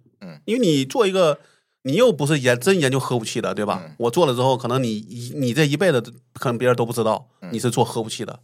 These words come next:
Speaker 1: 嗯。嗯。
Speaker 2: 那你做的东西就是要给别人用，那你自己说这东西特牛逼，然后又是个核武器级别的，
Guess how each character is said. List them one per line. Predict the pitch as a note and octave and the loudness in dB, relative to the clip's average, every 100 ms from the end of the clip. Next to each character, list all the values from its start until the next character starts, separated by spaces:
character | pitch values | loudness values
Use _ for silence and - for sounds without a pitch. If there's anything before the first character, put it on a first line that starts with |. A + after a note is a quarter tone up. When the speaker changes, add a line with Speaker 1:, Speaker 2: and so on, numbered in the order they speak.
| - | -20
Speaker 1:
嗯。 | E2+ | -20
嗯。 | - | -4
Speaker 2:
那 | A3 | -2
你 | F3+ | 2
做 | G3 | 2
的 | |
东 | E3+ | 4
西 | E3+ | 2
就 | G#3 | 2
是 | |
要 | D#3+ | 2
给 | B2+ | 0
别 | G#2 | -4
人 | G#2 | -4
用， | B2 | 0
那 | D3 | 0
你 | A#2 | 0
自 | A2+ | -2
己 | B2 | -4
说 | G2+ B2+ | -2 0
这 | |
东 | A#2 | 0
西 | A#2+ | -2
特 | A#2+ B2+ | -2 -2
牛 | A2+ | -2
逼， | A2+ | -2
然 | G#2 | -2
后 | A2 | -2
又 | B2 | -4
是 | A2 | -8
个 | A2+ - | -10 -10
核 | - | -6
武 | A#2+ | -6
器 | G#2+ B2+ | -6 -8
级 | A#2+ | -8
别 | G2 F2 | -8 -6
的， | F#2 | -8